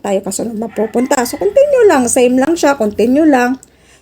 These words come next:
So, ganun lang po siya kadali, guys. Pay. Click lang natin ang pay. Tapos, continue ulit. Ganyan.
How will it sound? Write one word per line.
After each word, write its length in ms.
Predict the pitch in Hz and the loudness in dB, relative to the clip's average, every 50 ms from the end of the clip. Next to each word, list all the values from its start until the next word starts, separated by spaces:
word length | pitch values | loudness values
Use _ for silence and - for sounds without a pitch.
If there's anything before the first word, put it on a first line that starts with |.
| _ | _
So, 160 | _ - - | _ -8 -4
ganun 240 | 220 240 269 277 277 | -2 0 0 2 2
lang 160 | 285 269 254 | 0 0 0
po 80 | 269 269 | -2 -2
siya 80 | 269 254 | -2 -2
kadali, 320 | 269 247 254 247 254 262 | 0 0 0 0 0 0
guys. 320 | 226 240 240 247 254 - | 0 2 2 2 0 -2
Pay. 640 | - _ - 247 269 294 302 311 311 311 311 302 302 | -6 _ 0 2 2 2 2 2 2 2 0 0 -2
Click 240 | - 254 247 226 - | -4 -6 -6 -4 -2
lang 200 | 247 226 233 240 | -2 -2 -2 -2
natin 320 | 233 233 233 233 226 226 | -4 -4 -4 -4 -4 -4
ang 80 | 233 240 | -4 -2
pay. 240 | - 247 269 277 285 285 | 0 0 2 2 0 0
Tapos, 320 | 254 240 - 240 - - | -4 -4 -2 -4 -4 -4
continue 480 | - 202 196 - 196 214 214 220 233 - | -6 -8 -6 -4 -2 -2 0 0 0 2
ulit. 440 | - 330 294 285 285 277 277 277 - | 2 2 4 2 2 0 -2 -4 -8
Ganyan. 520 | - 202 190 196 185 170 143 131 196 202 | -10 -8 -6 -6 -6 -8 -8 -10 -12 -16